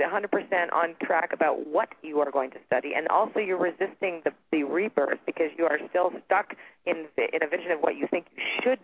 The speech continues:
be as opposed to what your passion is. So I'm going to suggest that you start some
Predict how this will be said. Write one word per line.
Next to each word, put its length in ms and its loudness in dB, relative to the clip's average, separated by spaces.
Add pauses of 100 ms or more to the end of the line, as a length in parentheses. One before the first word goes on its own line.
be 240 -2
as 140 0
opposed 260 0
to 60 -8
what 120 0
your 200 -4
passion 480 -2 (160)
is. 120 -6 (340)
So 100 4
I'm 100 0
going 200 2
to 140 -6
suggest 640 -4
that 140 -2
you 180 -6
start 300 0
some 100 -8